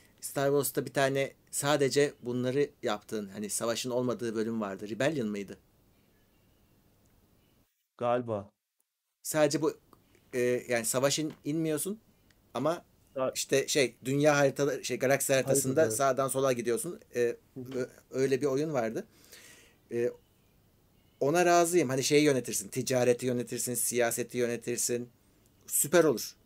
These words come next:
Speaker 1: E, ama biz strateji oyunu istiyoruz. Hani üssümü kurup adam basacağım,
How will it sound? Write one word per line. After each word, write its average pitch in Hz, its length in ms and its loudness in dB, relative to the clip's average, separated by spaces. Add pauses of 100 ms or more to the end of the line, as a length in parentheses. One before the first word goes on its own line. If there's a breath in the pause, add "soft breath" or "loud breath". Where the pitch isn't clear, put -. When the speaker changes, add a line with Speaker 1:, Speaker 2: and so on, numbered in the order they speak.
(340)
Speaker 1:
E, 113 200 -2 (180)
ama 156 300 0 (840)
biz 135 360 -6
strateji 135 480 0
oyunu 123 180 2
istiyoruz. - 540 -6 (120)
Hani 110 260 -6
üssümü 135 460 -2
kurup 120 340 -6
adam 135 280 2
basacağım, 131 400 0